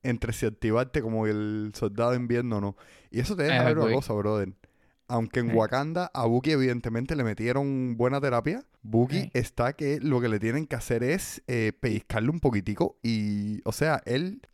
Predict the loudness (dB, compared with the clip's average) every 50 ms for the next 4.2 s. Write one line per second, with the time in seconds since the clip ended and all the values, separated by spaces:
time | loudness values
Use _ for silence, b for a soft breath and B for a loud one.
0 | _ _ _ _ _ _ 0 2 4 4 4 4 4 4 4 4 4 4 2 2
1 | 0 0 0 0 -2 0 -2 -2 -4 -6 -8 -14 _ -4 -2 0 0 0 0 -2
2 | -2 -4 -4 -4 -4 -6 -6 -4 -2 -2 -2 -2 -4 -8 -10 -12 _ _ _ _
3 | _ _ _ _ _ _ _ _ _ -6 -2 0 0 0 0 -2 -4 -4 -4 -2
4 | -2 -2 -4